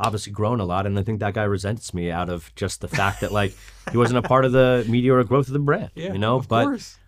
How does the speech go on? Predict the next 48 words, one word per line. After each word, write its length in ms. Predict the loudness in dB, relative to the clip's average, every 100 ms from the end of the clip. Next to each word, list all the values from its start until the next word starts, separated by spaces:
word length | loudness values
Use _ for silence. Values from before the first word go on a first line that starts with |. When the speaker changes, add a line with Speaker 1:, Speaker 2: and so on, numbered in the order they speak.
| _
Speaker 1:
hindsight's 380 | -2 0 0 0
all 120 | -2
twenty 240 | 0 0
twenty, 340 | 0 0 0 0
and 100 | 0
I 100 | -2
think 280 | -2 -2 -2 -10 -14
you 100 | -6
gotta 160 | -4 -2
be 100 | -2
a 80 |
little 200 | -2 -2
bit 160 | -4 -6
crazy 480 | -6 -4 -4 -6 -8
to, 120 | -8 -12 -14
to 100 | -8
do 180 | -4 -4
all 100 | -4
this 140 | -6 -8
stuff 260 | -8 -8
because 440 | -10 -4 -4 -4 -10 -20 -20 _ -8
you 80 | -2
gotta 140 | 0
do 100 | 0
it 100 | -2
through 80 | -2
all 80 | -2
the 60 | 0
nights 240 | -2 -4
that 80 | -6
you 100 | -8
think 180 | -6 -6
no 120 | -6
one 140 | -6
cares, 420 | -6 -6 -4 -4
and 100 | -4
you 60 | -2
gotta 140 | -4 -4
put 160 | -6
that 120 | -8
chip 200 | -8 -8
on 80 | -6
your 80 | -8
shoulder 280 | -6 -8 -6
to 100 | -8
prove 260 | -6 -6 -4
everyone 320 | -6 -6 -6
wrong, 300 | -8 -8